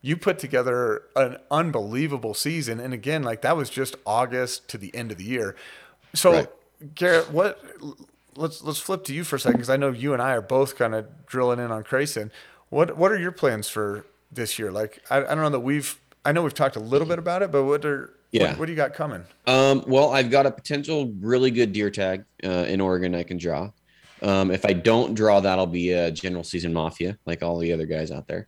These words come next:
Speaker 1: Sure.
Speaker 2: Um, and then elk is gonna be probably general season, 'cause it'll take me another six years to draw the tag I want. Um, and that's in Oregon.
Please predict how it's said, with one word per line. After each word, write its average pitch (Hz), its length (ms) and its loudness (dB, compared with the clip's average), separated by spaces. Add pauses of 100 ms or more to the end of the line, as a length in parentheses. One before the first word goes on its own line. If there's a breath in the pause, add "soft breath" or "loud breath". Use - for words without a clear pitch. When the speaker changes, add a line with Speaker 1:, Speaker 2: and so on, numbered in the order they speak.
Speaker 1:
Sure. 120 380 -12
Speaker 2:
Um, 107 540 2
and 117 140 0
then 113 220 2
elk 120 300 0
is 104 240 -4
gonna 107 220 -2
be 98 200 -4
probably 104 420 0
general 101 240 -2
season, 104 300 -2
'cause 101 160 -8
it'll 87 60 -10
take 95 180 -6
me 95 80 -2
another 90 160 0
six - 300 -6
years 92 180 -6
to 80 60 -16
draw 85 120 -4
the 78 60 -6
tag 76 240 -6
I 73 40 -10
want. 76 240 -6 (540 soft breath)
Um, 92 460 4 (160)
and 107 560 2
that's 113 220 4
in 113 40 4
Oregon. 85 540 4